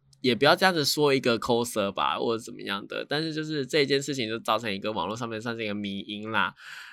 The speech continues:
呃，我觉得还蛮有趣的。不过呢，他们还是长得不太一样的，就希望说，诶，喜欢他们的粉丝不要跟我讲这件事情，就觉得说，诶，我在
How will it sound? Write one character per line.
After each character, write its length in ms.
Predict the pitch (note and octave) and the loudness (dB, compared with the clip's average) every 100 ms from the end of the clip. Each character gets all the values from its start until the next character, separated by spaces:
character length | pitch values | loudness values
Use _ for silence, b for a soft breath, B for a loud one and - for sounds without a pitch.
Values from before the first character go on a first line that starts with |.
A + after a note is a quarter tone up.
| B | B
呃， 320 | - A2+ A2 | 2 4 4
我 120 | A2+ | 4
觉 140 | B2 E3+ | 4 4
得 80 | F3 | 6
还 180 | C#3 | 6
蛮 300 | B2+ A#2+ B2 | 6 6 6
有 180 | C3 G2+ - | 4 2 -2
趣 320 | - A#2 E2 | -4 -2 -2
的。 240 | F2 F#2+ | -4 -8
不 160 | - C#3 | -6 -6
过 260 | D#3+ D3 | 0 0
呢， 640 | C#3 B2+ A#2+ A#2 A#2 A#2 A#2 | 2 2 2 0 0 0 -2
他 120 | C#3+ F3+ | 0 4
们 140 | E3 | 6
还 140 | D3+ | 6
是 100 | D#3+ | 2
长 140 | D#3+ F#2+ | 0 -2
得 60 | |
不 100 | F#2 | -2
太 180 | A#2 A2+ | 2 2
一 60 | G#2+ | 2
样 160 | A2 | 0
的， 60 | G#2+ | 0
就 60 | C#3 | -2
希 220 | C#3 B2+ | 0 2
望 140 | B2+ | 2
说， 140 | B2+ B2+ | 2 -2
诶， 180 | G#2 | 0
喜 220 | A#2+ - G#2 | -2 -2 -2
欢 140 | A2+ | 0
他 80 | A#2+ | 0
们 80 | A2 | -2
的 80 | |
粉 160 | G#2 E2 | -2 -6
丝 140 | G2 | -6
不 100 | G#2 | -2
要 140 | G2+ G#2+ | 0 0
跟 80 | A2 | -2
我 100 | G#2+ | -4
讲 220 | G2 G2 | -4 -4
这 160 | A2 | -4
件 220 | G#2+ A2+ G#2+ | -4 -6 -6
事 240 | - G#2 | -6 -6
情， 240 | - C#2 | -6 -8
就 100 | F#2+ | -8
觉 180 | G#2 F2+ | -6 -6
得 80 | F2 | -4
说， 160 | - F2+ | -4 -4
诶， 180 | G2 G#2+ | -2 -2
我 120 | F2+ | -2
在 240 | G#2+ G2+ | 0 -2